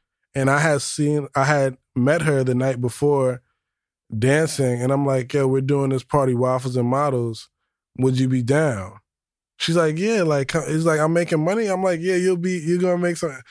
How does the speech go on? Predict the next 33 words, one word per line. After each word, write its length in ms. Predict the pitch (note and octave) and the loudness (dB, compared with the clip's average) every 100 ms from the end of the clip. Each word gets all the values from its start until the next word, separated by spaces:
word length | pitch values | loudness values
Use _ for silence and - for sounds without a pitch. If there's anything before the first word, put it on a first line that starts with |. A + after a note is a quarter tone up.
| _ _ | _ _
And 100 | D3 | 0
she 140 | - E3 | 2 2
was 160 | D3+ | 0
super 300 | - E3+ D3+ | 0 -2 -2
cool, 380 | C#3 F3 F3+ D#3+ | 0 2 2 2
and 360 | C#3 C3 B2 A2 _ _ _ - | 0 -2 -4 -8 _ _ _ -2
that 180 | B2 C3+ | 2 2
was 200 | C3+ C3+ | 2 2
where 340 | C#3 C3+ B2+ | 2 0 0
our 140 | B2+ | -2
story 320 | C3 - C3+ C3 | -2 0 2 0
with 100 | B2 | 0
Cardi 280 | C#3 C3 | 0 0
B 200 | B2 C#3 | 0 -2
started. 380 | F3 - A#2 A2 | -2 -2 -2 0
Like, 140 | G#2+ G#2+ | -2 -4
she 180 | - | -2
was 140 | C3 A#2+ | 0 0
dancing 440 | B2 C3 C3+ C3+ | 2 0 0 -2
at 200 | B2 A#2 | -2 -2
the 80 | A#2+ | -4
first 340 | - B2 A#2 | 0 -2 0
Waffles 340 | B2 A#2+ A#2 A#2+ | 0 -2 -2 -4
and 120 | A2 | 0
Models, 520 | B2 C3 A#2+ A2+ - _ _ _ _ _ _ | 0 0 0 -4 -10 _ _ _ _ _ _
and 140 | C#3+ B2+ | -2 0
the 40 | |
photojournalist 920 | A2+ C#3+ C#3 C#3 B2 B2+ C3 B2 A#2+ | 2 2 4 2 2 0 0 0 -2
from 160 | - B2 | -2 -2
the 80 | A#2+ | 0
New 160 | B2 | 0
York 240 | B2+ B2 - | 0 -2 -2
Observer, 800 | G#2+ A2+ C3 B2+ A#2 A2+ C#3+ | -2 0 0 0 -2 -4 -8